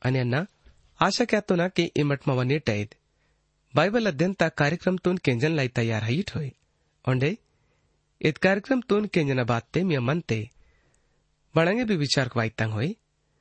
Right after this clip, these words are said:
या फिर मीवा, बांगे भी प्रार्थना ता निवेदन होए ते, इमट माकुन जरूर बते की किट, ते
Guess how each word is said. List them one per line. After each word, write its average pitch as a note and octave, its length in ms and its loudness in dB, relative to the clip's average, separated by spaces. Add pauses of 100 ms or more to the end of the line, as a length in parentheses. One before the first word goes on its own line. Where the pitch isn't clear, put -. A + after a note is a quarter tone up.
(300)
या F#3+ 140 2
फिर F3 180 -2
मीवा, C3 380 -2 (1080)
बांगे E3 280 2
भी A#3+ 100 -2
प्रार्थना D#3 460 -2
ता - 140 -4
निवेदन C3 420 0
होए A#2 140 -2
ते, C#3 300 -4 (920)
इमट A3+ 340 2
माकुन D#3+ 280 0
जरूर C3 260 0
बते A#2+ 260 0
की B2+ 120 -6
किट, - 280 -6 (680)
ते - 120 -2